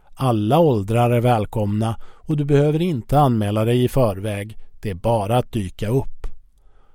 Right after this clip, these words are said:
Har du inget eget pågående projekt men är sugen på att prova på att sticka?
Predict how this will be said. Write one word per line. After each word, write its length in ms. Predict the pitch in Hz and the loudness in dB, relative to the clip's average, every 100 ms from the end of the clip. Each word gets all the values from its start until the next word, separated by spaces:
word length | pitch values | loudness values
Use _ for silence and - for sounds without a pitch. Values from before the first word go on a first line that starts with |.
| - | -20
Har 180 | - 156 | 0 2
du 100 | 165 | 4
inget 240 | 190 139 185 | 4 2 2
eget 400 | 160 117 131 - | 0 0 -2 0
pågående 500 | 160 104 107 107 113 | 0 0 -2 -2 -2
projekt 580 | 135 - - - - | -2 -2 -6 -10 -10
men 140 | 110 104 | -6 -4
är 40 | |
sugen 460 | 101 139 101 127 139 | 0 -2 0 -2 2
på 120 | 147 | 2
att 160 | 135 - | 2 0
prova 300 | 127 113 110 | 0 0 0
på 220 | 113 95 | -2 -4
att 160 | 98 | -6
sticka? 560 | - - 143 - - | -6 -4 -4 -4 -4